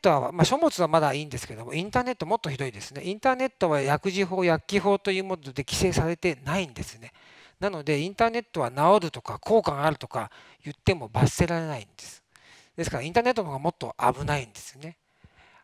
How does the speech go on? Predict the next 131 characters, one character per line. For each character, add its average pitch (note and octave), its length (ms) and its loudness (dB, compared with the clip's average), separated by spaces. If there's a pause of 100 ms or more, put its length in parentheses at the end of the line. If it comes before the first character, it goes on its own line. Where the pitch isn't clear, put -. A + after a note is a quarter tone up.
あ B2 120 -12
の、 A#2+ 160 -14
ま D#3 60 -4
あ、 - 20 0
こ F#3 120 0
ん F3+ 40 -2
な、 F#3 240 4 (240)
あ D#3+ 120 -4
の、 D3 540 -2 (140)
ま C#3 140 -4
あ、 B2+ 40 -8 (640)
例 D3 120 -18
え - 20 -12
ば D3 160 -2
免 E3+ 280 2
疫 F#3+ 120 -2
力 F#3+ 200 6
ア D#3 60 8
ッ D#3+ 40 2
プ - 120 -8
な A#2 140 -10
ん - 40 -14
て、 - 120 -14
皆 C#3+ 180 -14
さ E3+ 100 -12
ん D#3+ 40 -10
免 F3+ 120 2
疫 F#3 80 -2
力 F3 220 0
っ D3+ 40 -12
て - 200 -16
い - 20 -10
う - 20 -14
の - 20 -14
を B2 40 -16
す B2+ 60 -14
ご C3 240 -12
い - 20 -14
信 - 140 -10
じ C#3 100 -10
て - 60 -10
ら B2 80 -4
っ - 20 -4
し - 80 -2
ゃ D3+ 40 -2
る C#3 80 -4
か B2 80 -10
も A#2 80 -12
し - 100 -8
れ C#3 60 -6
ま C3+ 80 -4
せ C#3+ 160 -6
ん C3 40 -18
が、 B2 140 -10 (420)
免 D#3+ 200 -4
疫 D#3+ 80 -2
力 D3+ 200 0
ア C#3+ 40 0
ッ D#3 40 -4
プ - 140 -16
な C3+ 80 -10
ん C3 60 -14
て C3+ 80 -10
す - 100 -10
る G3+ 60 -10
と G#3 80 -4
な F#3 80 0
ん - 20 -10
か B2 100 -8
怪 C3+ 160 -2
し B2+ 120 -6
げ C3+ 80 -12
な A#2+ 80 -12
情 A#2+ 100 -12
報 A#2 60 -14
が A#2+ 80 -14
ど F#3 100 -6
ん - 20 -14
ど E3 100 -10
ん A#2+ 40 -14
出 B2 80 -18
て A2+ 140 -18
く - 120 -20
る G2 80 -20
わ G2 60 -20
け F#2+ 60 -20
で - 80 -16
す - 100 -16
ね。 F#3 160 -4 (400)
ま E3+ 80 0
あ、 D#3 60 0
あ E3+ 60 -2
と F3 140 -4
は、 C#3 220 0 (400)
ま C3 160 -10
あ、 G#2+ 120 -12 (200)
今 G3 80 -6
日 E3+ 60 -2
は A2+ 100 -6
イ E3+ 160 -6
ン G3+ 60 -12
チ - 120 -2
キ A3 180 -4
医 - 20 -4
療、 E3+ 140 0
お D#3+ 180 2
医 A3+ 40 2
者 C#4 120 2
さ C#4+ 160 0
ん C#4+ 180 -8
が C#4+ 100 4
や B3+ 100 8
っ A#3+ 40 4
て C4+ 160 -4
る C#4 60 -4
か G3 100 4
ら D3 140 2
安 D#3+ 140 0
心 F#3 180 -4
だ E3 100 4
ろ D3+ 100 -2
う - 40 -4
っ - 20 -6
て - 160 -18
思 B2 240 -12
う - 20 -14
と B2+ 120 -12
大 D3 100 -8
間 F3 120 6
違 - 80 4
い D3+ 40 -2